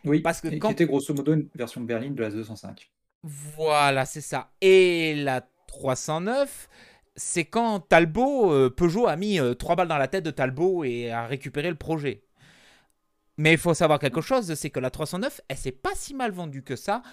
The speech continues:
Speaker 2: Et surtout qu'il y a
Speaker 1: Non.
Speaker 2: une version qui est de la dynamite sur la trois cent neuf, qui s'appelle trois cent neuf G T I, et qui aujourd'hui vaut pratiquement aussi cher des, que des deux cent cinq G T I, parce que la cote remonte de la trois cent neuf G T I.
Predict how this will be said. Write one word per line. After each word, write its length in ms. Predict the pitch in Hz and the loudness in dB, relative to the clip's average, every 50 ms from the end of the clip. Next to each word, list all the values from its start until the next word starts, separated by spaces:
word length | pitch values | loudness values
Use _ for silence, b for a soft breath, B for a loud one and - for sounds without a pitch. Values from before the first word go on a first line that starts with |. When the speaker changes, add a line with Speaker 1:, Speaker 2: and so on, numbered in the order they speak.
| B B B B B B | B B B B B B
Speaker 2:
Et 80 | 156 | -4
surtout 320 | - - 202 - - 180 180 | -2 -2 -2 -2 0 -2 0
qu'il 140 | 262 302 | 2 2
y 40 | 175 | 2
a 20 | 160 | 2
Speaker 1:
Non. 60 | 151 143 | 2 0
Speaker 2:
une 60 | 135 | -2
version 580 | 123 123 151 196 - - - - 202 196 190 | -2 0 0 0 0 -2 -6 -6 -6 -6 -6
qui 360 | - - - 139 139 139 143 143 | -8 -12 -10 -8 -6 -4 -4 -4
est 60 | 127 | -2
de 120 | 120 127 | -2 -2
la 140 | 113 117 117 | -2 -2 -2
dynamite 480 | 120 120 170 180 190 170 175 190 156 - | -4 -6 -6 -4 -4 -4 -4 -6 -6 -6
sur 100 | 165 131 | -6 -6
la 80 | 120 | -6
trois 160 | - - 131 | -6 -8 -12
cent 120 | 117 - 127 | -12 -10 -12
neuf, 180 | 143 185 208 | -12 -12 -14
qui 120 | - - 139 | -14 -16 -16
s'appelle 280 | - 123 - 117 98 | -16 -16 -16 -16 -18
trois 160 | _ - 185 185 | _ -12 -14 -12
cent 120 | - 202 | -12 -12
neuf 140 | 175 175 151 135 | -14 -14 -14 -12
G 120 | 147 139 | -14 -14
T 120 | - 147 143 | -12 -12 -14
I, 180 | 151 185 269 _ B B B B B B B B B | -14 -14 -16 _ B B B B B B B B B
et 80 | 127 | -14
qui 300 | - - - 175 180 185 | -12 -8 -6 -4 0 2
aujourd'hui 460 | 185 180 170 175 190 175 165 214 220 | 2 2 2 2 -2 -2 -2 -4 -6
vaut 480 | 190 147 156 160 160 165 165 165 165 156 | -4 -2 0 0 2 2 2 0 0 -2
pratiquement 520 | - - - 349 - 359 - - 311 285 | -4 -8 -10 -8 -8 -10 -10 -8 -8 -8
aussi 200 | 254 226 - 226 | -8 -8 -8 -10
cher 180 | 202 - 240 208 | -10 -10 -10 -8
des, 400 | 185 185 180 175 175 175 175 170 | -4 -4 -4 -2 -2 -4 -4 -4
que 80 | - 196 | -4 -6
des 140 | 175 202 196 | -6 -6 -6
deux 120 | 220 254 | -8 -8
cent 120 | - 269 254 | -8 -8 -10
cinq 220 | - 262 240 214 | -8 -8 -6 -6
G 100 | 185 185 | -6 -6
T 120 | - - 156 | -6 -8 -12
I, 140 | 165 220 - | -12 -12 -12
parce 200 | - 196 - - | -12 -14 -14 -12
que 80 | 165 | -10
la 160 | 160 151 147 | -8 -8 -8
cote 240 | - - - 170 - | -8 -8 -8 -10 -8
remonte 360 | - - 175 160 170 180 175 | -6 -8 -8 -6 -6 -8 -6
de 60 | 147 131 | -6 -6
la 120 | 123 127 | -6 -6
trois 140 | - - 180 | -8 -10 -14
cent 100 | - 180 | -12 -12
neuf 160 | 165 156 143 | -10 -10 -10
G 160 | 131 131 143 139 | -10 -10 -12 -12
T 160 | - 143 143 | -10 -12 -12
I. 120 | 180 196 | -12 -12